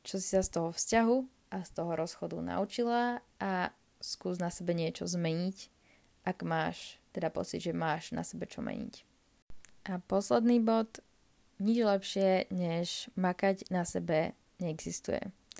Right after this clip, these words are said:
Takže go for it, makaj, ale daj si čas aj na smútok, na pláč a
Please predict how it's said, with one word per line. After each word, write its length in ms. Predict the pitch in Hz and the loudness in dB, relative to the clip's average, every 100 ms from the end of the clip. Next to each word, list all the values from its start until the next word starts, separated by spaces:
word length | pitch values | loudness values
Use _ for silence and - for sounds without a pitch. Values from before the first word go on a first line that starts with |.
| - - - _ | -18 -20 -20 _
Takže 640 | 196 185 190 185 175 - - - _ - | 0 2 4 4 4 2 -2 -8 _ -12
go 240 | 185 180 | 2 2
for 240 | 214 233 233 | 4 4 4
it, 380 | 240 240 - - _ _ _ 214 | 4 2 -8 -20 _ _ _ 0
makaj, 640 | 202 190 190 190 233 294 - | 0 2 2 4 2 0 -6
ale 240 | 185 175 | -4 -2
daj 320 | 175 180 185 185 | 2 2 2 0
si 80 | |
čas 480 | 185 185 180 180 - - | -2 0 0 -2 -10 -8
aj 160 | 185 180 | -4 -2
na 160 | 175 | -2
smútok, 480 | 180 196 190 196 190 | -2 -2 -2 0 0
na 160 | 185 180 | 0 -4
pláč 560 | - 180 175 175 - - | -2 -2 -2 -4 -10 -6
a 480 | 175 175 175 170 | -2 0 -2 -4